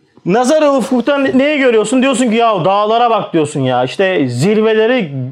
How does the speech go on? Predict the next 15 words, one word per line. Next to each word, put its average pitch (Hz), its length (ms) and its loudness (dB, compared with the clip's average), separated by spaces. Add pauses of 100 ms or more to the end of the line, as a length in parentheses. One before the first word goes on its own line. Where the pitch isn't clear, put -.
(140)
e, 175 380 0
göklere 202 640 -2
değmiş. 139 520 -4 (2000)
Yakın. 175 400 0 (760)
Mesafe 185 420 -2
yok 269 160 0
gibi 190 160 0
gözüküyor, 117 380 -2
değil 285 120 0
mi? 165 140 -2 (1200)
Halbuki 180 800 -2 (120)
Dari 214 560 0
Ufku 262 420 0
Cibalinden 190 680 0
semanın 202 680 0